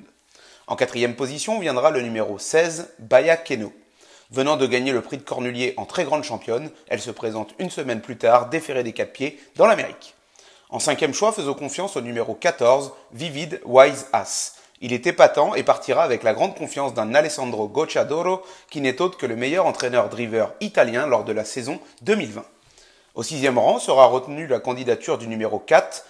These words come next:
Gu Deripré. Il a obtenu plaisamment sa qualification lors des préparatoires à l'Amérique et retrouve un certain Franck Nivard à ses commandes aujourd'hui. En avant-dernier choix, le numéro deux, Fairy Wood.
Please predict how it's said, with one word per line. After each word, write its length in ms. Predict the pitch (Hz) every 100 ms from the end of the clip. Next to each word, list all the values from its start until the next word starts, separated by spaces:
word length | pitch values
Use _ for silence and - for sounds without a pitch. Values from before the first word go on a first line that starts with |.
| _ 120
Gu 300 | 135 208 -
Deripré. 500 | 120 156 123 - - _ _ - - -
Il 140 | 127
a 40 | 131
obtenu 360 | 131 143 135
plaisamment 420 | 131 175 165 151
sa 160 | 139 131
qualification 720 | 156 135 135 135 127 - 117
lors 200 | 113 151
des 100 | 165
préparatoires 680 | - 131 123 110 - 107 101
à 80 | 156
l'Amérique 560 | 180 120 104 139 - - - -
et 80 |
retrouve 380 | 131 131 180 135
un 60 | 120
certain 340 | 170 - 127
Franck 320 | - 220 -
Nivard 420 | 165 135 165 - -
à 80 | 196
ses 140 | 220
commandes 320 | 160 143 214
aujourd'hui. 320 | 190 139 110 - _ _ _ _ _ _ _
En 140 | 123
avant-dernier 460 | 139 151 139 135 135
choix, 220 | - 220
le 100 | 233
numéro 320 | 160 131 120
deux, 240 | 120 156 208
Fairy 500 | - 185 160 127 120
Wood. 360 | 117 185 262